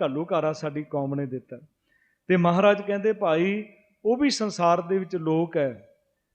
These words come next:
ਉਹ ਵੀ ਸੰਸਾਰ ਦੇ ਵਿੱਚ ਲੋਕ ਹੈ, ਕਈ ਬਿਮਾਰੀ ਨਾਲ ਮਰ ਜਾਂਦੇ ਆ, ਕੋਈ ਐਕਸੀਡੈਂਟ ਨਾਲ ਮਰ ਜਾਂਦਾ ਹੈ,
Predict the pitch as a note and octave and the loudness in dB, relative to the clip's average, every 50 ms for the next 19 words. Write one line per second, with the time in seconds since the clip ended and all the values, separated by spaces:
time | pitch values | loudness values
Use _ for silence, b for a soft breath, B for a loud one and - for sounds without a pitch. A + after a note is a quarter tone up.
0 | _ _ F#3+ G3+ A3+ B3 B3+ G#3 - G#3 G3+ F3+ - E3+ E3 E3 E3+ F3+ E3+ F#3+ | _ _ 0 2 2 2 0 0 -2 -4 -4 -4 0 2 2 2 2 2 0 -2
1 | F#3 F3+ E3+ F3+ E3+ D#3+ D#3+ D#3+ D#3 D#3+ E3+ D#3 D#3 D3+ - E3+ E3 F3 D3+ D3 | -2 -2 -4 -4 -4 -4 -4 -4 -2 -2 -2 -2 -2 -2 -4 -4 -4 -4 -4 -6
2 | D3 C#3+ D3 D3 D3+ E3+ F3 F#3 F3 F3+ F3+ F3 E3+ D#3+ D#3 D3 E3 D#3+ D#3 D3 | -4 -2 -2 0 0 0 0 0 -2 -2 -2 -2 -4 -4 -2 -2 -4 -4 -4 -4
3 | D#3+ D#3 D#3 D3+ D3 C#3 - - E3 D#3+ D#3 D3+ D3 - - F3+ D#3+ D#3+ D#3+ D#3 | -4 -2 -2 -2 -4 -6 -6 -6 -2 -2 0 -2 -2 -4 -6 -4 -2 -2 -4 -4
4 | D3 D#3 D#3 D#3 D#3 D3 C#3+ D3 C#3 C#3+ C3+ D3 D3 C#3+ C#3+ C#3+ C#3+ | -4 -4 -4 -4 -4 -2 -2 -2 -4 -2 -4 -6 -6 -6 -10 -14 -20